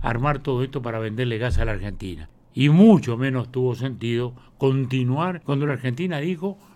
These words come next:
"No sigo", se retiró y dijo, "No pongo más capital", y como consecuencia perdíamos también el mercado. Y en la segunda oportunidad, aún peor, cuando Gas de France, que era la empresa, este, concesionaria, digamos así,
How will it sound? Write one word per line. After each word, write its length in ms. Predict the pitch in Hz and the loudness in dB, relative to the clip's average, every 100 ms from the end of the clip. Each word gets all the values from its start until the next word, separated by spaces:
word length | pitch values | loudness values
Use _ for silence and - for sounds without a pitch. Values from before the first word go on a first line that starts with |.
| _ | _
"No 160 | 135 123 | -6 -6
sigo", 640 | - 233 208 117 107 90 _ | -2 0 2 -2 -10 -14 _
se 200 | - 143 | 0 2
retiró 680 | 147 143 123 202 247 110 92 | 2 -2 0 2 2 0 -6
y 80 | 117 | -6
dijo, 220 | 139 139 | -4 -4
"No 140 | 151 | -4
pongo 240 | 156 208 170 | -2 -2 -2
más 140 | 170 | -6
capital", 640 | - 127 120 208 226 127 - | -8 -8 0 0 2 -2 -6
y 80 | |
como 240 | 107 143 127 | -4 -2 0
consecuencia 520 | 135 127 151 208 175 | -2 -2 -2 -2 -2
perdíamos 380 | 147 156 202 170 | -2 0 0 0
también 240 | - 185 | -2 0
el 100 | 180 | 0
mercado. 680 | 139 113 143 233 208 143 - | -2 -6 -2 0 0 -6 -8
Y 120 | 131 151 | -2 0
en 80 | |
la 80 | 156 | 0
segunda 360 | 131 147 220 208 | 0 0 2 2
oportunidad, 540 | 156 147 139 170 214 - - | 0 -4 -2 0 -2 -4 -10
aún 300 | 143 170 220 | 2 6 6
peor, 560 | - 143 185 254 165 98 - - - | 4 4 6 6 6 0 -12 -10 -2
cuando 300 | 123 120 139 | 0 0 0
Gas 160 | 247 | 0
de 140 | 202 156 | 0 -2
France, 600 | - 226 226 117 - - | -2 -2 -2 -4 -8 -10
que 80 | 139 | -4
era 140 | 151 | 0
la 60 | 151 | 0
empresa, 500 | 117 185 185 - 160 - - - - | 0 0 0 -2 -8 -10 -20 -20 -10
este, 260 | 123 131 | -8 -6
concesionaria, 840 | 120 120 - 127 - 139 202 185 123 | -4 -4 -4 -4 -2 4 6 6 4
digamos 340 | 110 123 123 117 | 0 -2 -4 -6
así, 280 | 113 175 | -6 -6